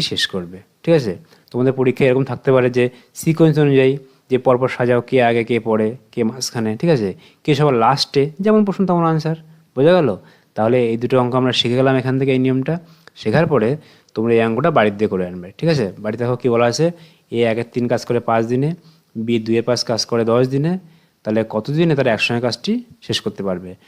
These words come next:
তোমরা এই অঙ্কটা করবে, করে আমাকে কমেন্ট করে জানাবে, ঠিক আছে? অঙ্কটা করে নিই। তাহলে দেখো টাইপ ফাইভের যে অঙ্কটা বাড়ির কাজ ছিল, সেই অঙ্কটা কি এখানে বলা ছিল কি?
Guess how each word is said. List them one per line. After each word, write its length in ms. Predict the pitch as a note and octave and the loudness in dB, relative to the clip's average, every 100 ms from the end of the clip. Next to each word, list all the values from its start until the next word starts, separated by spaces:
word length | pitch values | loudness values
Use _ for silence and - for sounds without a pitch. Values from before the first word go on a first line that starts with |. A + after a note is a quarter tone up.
| _ _ | _ _
তোমরা 180 | A2+ A2+ A#2 | -4 0 2
এই 40 | A2 | 0
অঙ্কটা 200 | A2+ A2 - | -2 -4 -4
করবে, 260 | A#2 B2 E3 F3 - _ _ | -2 0 0 -4 -20 _ _
করে 120 | A2+ A2+ | -2 0
আমাকে 160 | A#2+ D3+ B2+ | 0 -4 -2
কমেন্ট 180 | G#2 G#2 | -2 -2
করে 120 | G#2+ F#2+ | -2 -4
জানাবে, 260 | F2 F2 G2 _ _ - | -8 -14 -20 _ _ -2
ঠিক 100 | E3+ | -2
আছে? 140 | D#3+ F#2+ - _ - | 0 -4 -10 _ -6
অঙ্কটা 240 | G#2 A2+ A2 | -4 -2 -2
করে 120 | G#2+ G#2+ | 0 0
নিই। 80 | D3 D3 _ | -2 -4 _
তাহলে 160 | A2+ B2 B2+ | 2 6 6
দেখো 200 | G#2 G#2 C3 _ _ _ _ _ - | 4 0 -4 _ _ _ _ _ 0
টাইপ 180 | G#2 A2+ - | 2 2 2
ফাইভের 300 | G#2 A#2+ A#2+ | 2 2 2
যে 80 | A2 A2 | 2 4
অঙ্কটা 220 | A#2 B2 A#2 | 4 2 2
বাড়ির 180 | F#2+ G#2 | 2 2
কাজ 100 | B2 - | 0 0
ছিল, 140 | A2+ G2 A#2+ - _ _ _ - | 0 0 -4 -12 _ _ _ -6
সেই 140 | - A#2 | 0 2
অঙ্কটা 220 | A#2+ B2 | 4 2
কি 60 | C#3 B2 | 2 4
এখানে 140 | B2+ A2 | 4 4
বলা 120 | A2 | 4
ছিল 100 | C3 C3 | 4 2
কি? 80 | D3 | 0